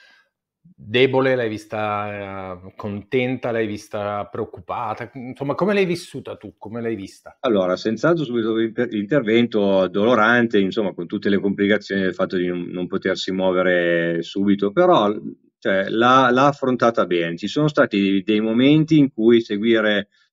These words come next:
Speaker 2: eh, la dieta era un problema, ma non, mm, per, mm,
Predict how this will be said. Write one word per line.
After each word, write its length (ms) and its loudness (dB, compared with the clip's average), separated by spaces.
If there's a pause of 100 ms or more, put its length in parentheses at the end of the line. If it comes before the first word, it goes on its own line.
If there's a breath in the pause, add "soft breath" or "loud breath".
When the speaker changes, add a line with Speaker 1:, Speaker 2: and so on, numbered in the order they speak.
(160)
Speaker 2:
eh, 360 2
la 120 4
dieta 460 4
era 280 2
un 80 -2
problema, 440 -2
ma 280 -4 (100)
non, 380 2 (320)
mm, 280 0
per, 220 0
mm, 480 -12